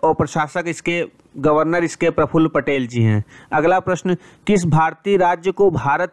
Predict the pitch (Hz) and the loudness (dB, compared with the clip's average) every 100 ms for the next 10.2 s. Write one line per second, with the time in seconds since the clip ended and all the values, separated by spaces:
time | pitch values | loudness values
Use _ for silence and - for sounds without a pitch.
0 | - 185 151 180 185 165 156 165 170 175 | -6 -6 -2 0 2 0 -2 -2 -4 0
1 | 170 151 139 147 165 - 175 - 165 151 | 0 0 -4 -4 -4 -2 -2 0 0 2
2 | 151 160 - 165 170 160 160 156 180 180 | 0 -2 -2 0 0 -2 -4 -4 -2 -2
3 | 196 202 190 - 220 175 151 190 196 196 | 0 0 0 0 0 2 0 -2 -6 -2
4 | 202 139 120 - - 190 185 170 175 151 | 2 2 0 -6 -2 0 2 2 0 -2
5 | 117 - 156 156 190 190 160 151 151 190 | -6 -4 -2 0 0 -2 -2 -2 -2 -2
6 | 180 156 160 170 170 156 147 147 147 143 | -2 -2 -2 2 2 2 0 -2 -4 -6
7 | 170 _ - _ - 175 175 202 202 190 | -8 _ -20 _ -2 0 2 0 0 0
8 | 175 170 180 190 - 165 170 170 175 - | 2 2 0 -2 -2 0 0 0 -2 -4
9 | 147 - 180 160 151 156 151 139 - 143 | -8 -4 -4 -2 0 2 2 0 0 0
10 | 117 | 0